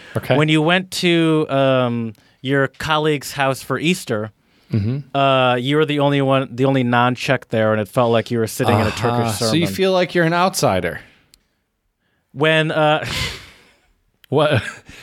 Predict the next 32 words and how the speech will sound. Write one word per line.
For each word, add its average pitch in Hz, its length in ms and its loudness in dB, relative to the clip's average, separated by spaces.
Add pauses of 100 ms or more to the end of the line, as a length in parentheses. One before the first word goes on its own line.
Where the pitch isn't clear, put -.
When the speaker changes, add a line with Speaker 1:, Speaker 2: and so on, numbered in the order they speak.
(160)
Speaker 2:
I 175 80 2
mean, 196 220 2
Speaker 1:
I 147 100 4
have 147 80 6
Speaker 2:
kind 139 180 4
Speaker 1:
no 131 140 6
Speaker 2:
of, 120 80 2
but 190 40 2
Speaker 1:
idea. 185 100 2
Speaker 2:
it's - 120 -6
more, 160 280 0
it's 131 260 -4
more 151 220 0
specific. 123 600 -4 (240)
You 156 140 0
realize 190 400 2
I'm 170 80 0
talking 156 320 0
about 135 160 2
all 139 100 2
these 139 160 -4
places 135 440 -2
that 123 180 0
we've 127 180 0
been 123 240 0
to, 123 380 -4 (400)
and 131 220 -2
we 123 100 0
didn't 131 360 -2
know 117 220 -2
the 104 120 -4
language. 98 880 -8